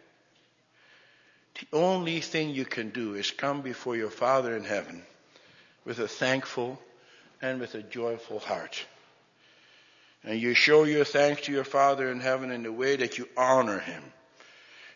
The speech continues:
in the way that you show how much you love him for all that he has done. And that is why you will not want to disappoint your Father in heaven either.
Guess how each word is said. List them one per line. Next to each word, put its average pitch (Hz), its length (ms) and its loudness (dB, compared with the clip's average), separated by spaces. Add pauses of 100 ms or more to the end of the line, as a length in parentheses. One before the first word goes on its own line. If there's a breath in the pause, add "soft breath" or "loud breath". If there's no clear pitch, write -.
in 135 100 -2
the 139 80 2
way 151 240 10
that 143 220 6
you 131 120 0
show 147 360 8
how 127 160 8
much 131 360 4
you 120 140 -2
love 117 480 -2
him 92 220 -12 (580 loud breath)
for - 220 -10
all 127 220 10
that 117 200 2 (120)
he 131 280 2
has 110 380 0
done. 95 340 -2 (1120 soft breath)
And 127 160 0
that 175 140 10
is 170 100 0
why 160 180 6
you 156 200 0
will 185 160 4
not 165 200 2
want 165 220 4
to 151 100 -6
disappoint 156 840 -4
your 117 100 -4
Father 110 480 2
in 104 120 -8
heaven 104 420 -4
either. 107 420 -4